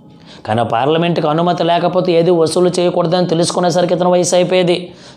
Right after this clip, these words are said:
జరగాల్సిన సంఘటనలు జరిగిపోయినాయి. ఇతడు నిరంకుశ స్వభావాలు కలిగినవాడు సార్, మరీ మొండి పట్టుదల కలిగినవాడు. నిరంకుశ స్వభావాలు కలిగిన వాడు, మరీ మొండి పట్టుదల కలిగిన వాడు.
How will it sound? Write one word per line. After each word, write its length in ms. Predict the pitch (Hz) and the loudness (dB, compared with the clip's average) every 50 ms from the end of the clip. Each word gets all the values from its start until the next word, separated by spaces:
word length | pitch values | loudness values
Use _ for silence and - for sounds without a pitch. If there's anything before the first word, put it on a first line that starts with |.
| - - - | -12 -6 -2
జరగాల్సిన 520 | 156 160 170 175 180 180 175 160 - 190 | 0 0 2 2 2 0 0 0 0 0
సంఘటనలు 400 | 170 170 180 180 180 170 180 180 | 0 0 0 0 0 0 0 0
జరిగిపోయినాయి. 640 | 175 180 175 180 185 175 190 185 185 180 160 123 - - - - | 2 2 2 2 2 0 0 0 2 2 2 0 -2 -4 -8 -6
ఇతడు 540 | - 135 139 139 196 185 180 139 123 131 127 120 113 - - - | -4 -2 0 0 2 2 2 2 2 0 -2 -4 -8 -12 -8 -4
నిరంకుశ 680 | 113 110 107 107 113 131 143 160 151 - 175 175 180 185 | -2 0 0 0 0 0 0 -2 -2 -2 -2 -2 0 -2
స్వభావాలు 800 | 175 - - - 175 175 165 147 165 180 180 180 180 180 175 180 | -2 -2 -2 -2 0 0 0 2 0 2 2 2 2 2 2 2
కలిగినవాడు 760 | 180 175 170 175 175 180 185 185 185 190 185 185 185 190 185 | 0 0 0 0 0 0 0 2 2 2 2 2 2 2 2
సార్, 840 | - - - 165 185 196 208 202 185 147 120 - - - - - 123 | 0 0 0 0 2 2 2 2 2 0 -2 -4 -6 -10 -10 -4 -2
మరీ 580 | 113 117 113 110 113 123 135 147 160 175 185 190 | -2 0 0 0 0 2 2 2 2 2 2 0
మొండి 460 | 185 165 139 135 139 147 151 156 180 | 0 0 0 0 0 0 0 0 0
పట్టుదల 560 | 180 180 190 170 - - 185 170 185 180 185 | 0 0 -2 -2 0 0 0 0 0 0 0
కలిగినవాడు. 680 | 185 185 180 175 170 180 180 180 175 180 180 180 135 - 175 - - - - - - - - - | 0 0 0 0 0 0 0 0 2 2 2 2 0 -2 -6 -8 -16 -20 -20 -20 -20 -20 -12 -6
నిరంకుశ 640 | 117 113 113 120 139 160 180 185 175 190 185 180 190 | -2 0 0 0 0 0 0 0 0 0 -2 0 0
స్వభావాలు 720 | 180 180 - - 135 127 123 143 165 170 175 180 170 170 165 | -2 -2 -2 -2 -2 -2 0 0 0 2 2 2 0 0 0
కలిగిన 340 | 160 147 135 127 131 127 | -2 -2 -2 -2 -2 0
వాడు, 540 | 123 120 117 117 113 110 113 139 - - - - - - - - - | 0 0 0 0 0 0 -2 -2 -4 -6 -10 -16 -20 -20 -16 -8 -6
మరీ 440 | 110 113 117 127 127 143 160 180 196 | -2 0 0 0 0 0 0 0 0
మొండి 640 | 196 165 131 123 131 135 147 160 170 170 202 202 | 0 -2 -2 -2 -2 -2 0 0 0 0 0 0
పట్టుదల 760 | - - - 143 135 135 - - - 202 185 165 156 165 208 | -2 -2 -4 -4 -4 -4 -4 -4 -2 0 0 0 0 0 0
కలిగిన 380 | 202 - 156 139 135 143 143 139 | -2 -2 -2 -2 0 0 0 0
వాడు. 560 | 135 135 131 135 131 139 147 139 127 117 - | 2 2 2 2 2 2 0 0 0 -2 -4